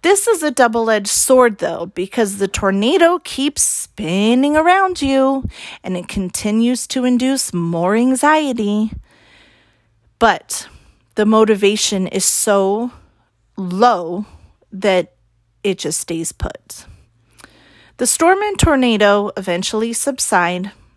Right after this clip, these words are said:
and then I go slowly and start to clean and put things away, and I'm,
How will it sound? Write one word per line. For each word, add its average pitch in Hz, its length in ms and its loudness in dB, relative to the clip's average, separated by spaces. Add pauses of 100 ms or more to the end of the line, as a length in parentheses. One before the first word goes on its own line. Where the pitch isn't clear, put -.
(160)
and 214 180 0
then 196 160 0
I 202 140 2
go 214 180 0
slowly 180 760 -4 (680)
and 202 180 -2
start 185 320 2
to 262 120 -4
clean 220 680 0
and 180 160 -4
put - 200 -2
things 214 260 -2
away, 226 680 2 (220)
and 190 200 0
I'm, 175 200 -2